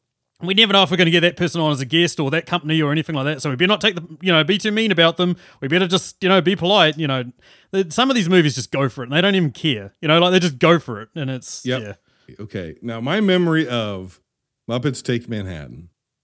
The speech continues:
Speaker 2: This is the first one that I'm, like, fully conscious.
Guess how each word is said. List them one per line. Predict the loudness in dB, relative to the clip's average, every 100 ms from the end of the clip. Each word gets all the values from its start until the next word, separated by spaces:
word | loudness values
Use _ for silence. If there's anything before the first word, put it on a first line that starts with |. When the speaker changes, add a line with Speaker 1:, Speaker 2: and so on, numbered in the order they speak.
| _ _ _ _ -10
Speaker 2:
This | -6
is | -4 -2
the | -4
first | -2 -4 -4 -4
one | -4 -4 -6
that | -8
I'm, | -8 -10
like, | -10 -14 -16 _ _ _ _ _ _ _ _ _ _ _ _ _ _
fully | -4 0 0
conscious. | -2 -6 -8 -8 -8 -8 -8 -10 -12 -16